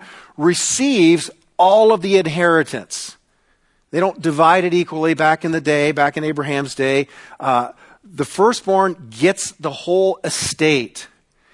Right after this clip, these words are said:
And, and, and with that, with that, he's also spiritually looking for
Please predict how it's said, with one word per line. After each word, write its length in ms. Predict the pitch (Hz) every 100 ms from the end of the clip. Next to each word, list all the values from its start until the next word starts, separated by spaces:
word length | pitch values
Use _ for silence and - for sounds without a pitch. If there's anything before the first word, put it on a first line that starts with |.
| _ _ _ -
And, 200 | 151 160
and, 220 | 170 156 185
and 280 | 156 143 147
with 340 | 202 277 -
that, 380 | 151 135 143 170
with 300 | 160 214 -
that, 320 | 156 139 156 - _
he's 200 | 190 165
also 300 | 202 - 170
spiritually 600 | - - 220 214 180 170
looking 260 | 175 170
for 380 | 139 - 156 143